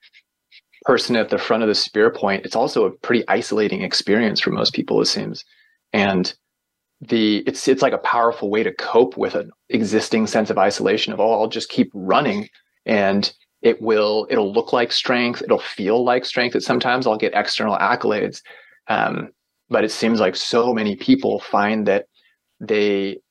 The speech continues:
their body starts to slow down. The, they start to hit all these metrics and there's massive diminishing returns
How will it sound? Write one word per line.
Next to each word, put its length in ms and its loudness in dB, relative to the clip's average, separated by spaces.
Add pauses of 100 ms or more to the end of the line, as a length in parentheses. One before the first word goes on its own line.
(300)
their 200 2
body 300 0
starts 300 -2
to 80 -12
slow 220 0
down. 480 -2
The, 500 0
they 100 2
start 220 0
to 80 -4
hit 140 0
all 100 4
these 140 -2
metrics 400 0
and 80 -8
there's 220 -8
massive 380 0
diminishing 460 0
returns 540 0